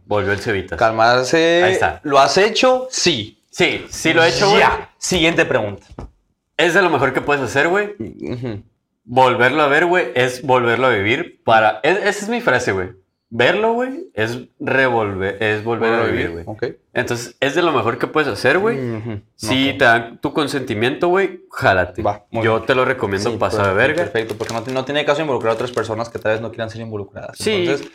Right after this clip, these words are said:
Speaker 1: claro que no, tienes toda la razón, güey. Y la neta, la gente, güey, que tenga esa, esa incertidumbre de que querer hacerle la verga,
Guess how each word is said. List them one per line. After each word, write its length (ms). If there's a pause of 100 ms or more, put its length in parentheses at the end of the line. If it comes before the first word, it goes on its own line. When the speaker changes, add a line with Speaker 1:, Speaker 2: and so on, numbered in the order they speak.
(140)
Speaker 1:
claro 240
que 80
no, 140
tienes 320
toda 120
la 100
razón, 320
güey. 280
Y 380
la 180
neta, 240
la 120
gente, 280
güey, 200
que 80
tenga 440
esa, 760 (1160)
esa 960
incertidumbre 920
de 240
que 440
querer 260
hacerle 400
la 100
verga, 420